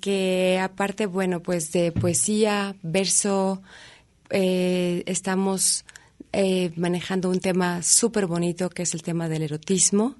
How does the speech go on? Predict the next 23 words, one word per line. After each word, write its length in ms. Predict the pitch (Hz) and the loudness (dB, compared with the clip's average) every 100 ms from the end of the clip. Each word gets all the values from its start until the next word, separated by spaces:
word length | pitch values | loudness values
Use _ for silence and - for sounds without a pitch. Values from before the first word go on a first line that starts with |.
| - | -14
que 120 | - | -8
ahorita 240 | 165 165 180 | -6 -4 -4
nos 140 | 170 | -4
va 80 | 170 | -6
a 40 | |
platicar 480 | 160 175 - - 160 | -6 -10 -8 -4 0
un 100 | 165 | 0
poquito 380 | 160 156 - 165 | -2 -10 -8 -4
de 260 | 165 170 | -2 0
esto, 380 | 180 - 214 247 - - - - - - - | 0 0 2 0 -2 -18 -16 -16 -18 -20 -6
pero 760 | - 196 190 190 185 185 185 196 - - - | 2 4 6 6 6 4 2 -2 -16 -18 -2
queremos, 640 | 202 208 220 247 - - - - _ - - | 2 4 6 6 6 4 -4 -20 _ -12 0
eh, 520 | 220 202 196 190 180 | 2 2 2 0 -4
que 480 | - 208 196 190 190 | -2 0 2 2 2
la 200 | 190 190 | 2 0
gente 320 | 185 - 190 240 | 0 -2 -2 -2
participe, 840 | 220 190 170 - 214 202 240 349 - | -2 -4 0 2 2 -2 -2 -2 -6
los 220 | 196 180 - | -4 -4 -4
compañeros 600 | 175 185 185 185 196 196 | -6 -2 0 0 0 -2
de, 380 | 185 175 170 175 | -2 0 -2 -4
de, 120 | 160 - 170 | -6 -6 -6
de 120 | 165 170 | -4 -2
sogem, 560 | - 160 190 202 277 | -2 -2 0 0 0